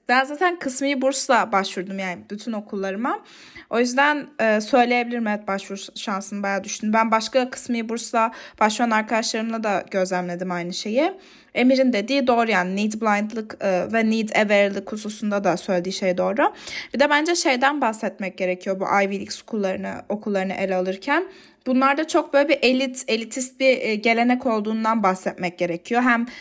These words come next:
tarihlerini de birlikte ele aldığımız zaman daha mantıklı oluyor her şey. Çünkü ilk kuruldukları zaman sadece, e, zengin ve elit zümreye ait olan insanlar bu okullarda eğitim alabiliyor.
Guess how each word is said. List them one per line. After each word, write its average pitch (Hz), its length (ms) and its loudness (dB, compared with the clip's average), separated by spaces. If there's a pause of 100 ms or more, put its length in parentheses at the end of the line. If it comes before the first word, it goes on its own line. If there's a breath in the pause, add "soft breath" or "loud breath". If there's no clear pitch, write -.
(120 loud breath)
tarihlerini 226 680 2
de 208 240 2 (320)
birlikte 220 360 0
ele 220 160 4
aldığımız 220 480 2
zaman 269 320 2
daha 262 180 4
mantıklı 233 500 -2
oluyor 180 220 0
her 175 180 0
şey. 170 180 -4
Çünkü 214 240 -10
ilk 240 240 -4
kuruldukları 220 580 -2
zaman 214 340 0 (260 loud breath)
sadece, 220 400 2 (140)
e, 202 180 0
zengin 226 560 0
ve 214 60 0
elit 214 340 -2
zümreye 202 600 0 (380 loud breath)
ait 214 320 2
olan 214 200 0
insanlar 208 600 -2
bu 202 40 0
okullarda 170 760 -4
eğitim 175 320 -6
alabiliyor. 202 540 -2